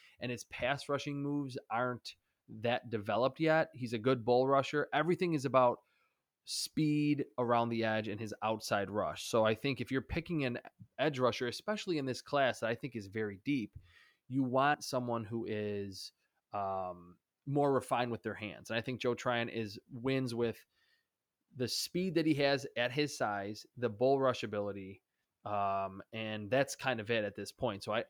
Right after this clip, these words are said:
I don't know if I would pick him that early if I were the Browns, but I do think that's probably their biggest need. I think their offense is in good shape.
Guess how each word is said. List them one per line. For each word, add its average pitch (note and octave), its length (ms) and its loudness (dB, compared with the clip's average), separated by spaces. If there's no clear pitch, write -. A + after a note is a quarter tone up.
I B2 120 0
don't C3+ 220 0
know A#2 260 -2
if A#2 100 -6
I A#2 80 2
would A2+ 140 0
pick B2 180 -4
him B2 100 -6
that B2 140 -4
early B2+ 320 -2
if B2 140 -6
I A#2+ 60 0
were A#2+ 100 -2
the A#2+ 80 -6
Browns, A#2+ 320 -2
but C#3+ 100 -2
I C#3 120 0
do E3 180 0
think D#3 220 -4
that's C3 220 -2
probably B2+ 640 -2
their B2+ 100 2
biggest A#2 380 0
need. B2+ 240 0
I C3 60 0
think A#2 200 -6
their G2 200 -8
offense A2 360 0
is C3+ 120 -4
in C#3 100 -2
good C3+ 160 0
shape. C#3+ 320 0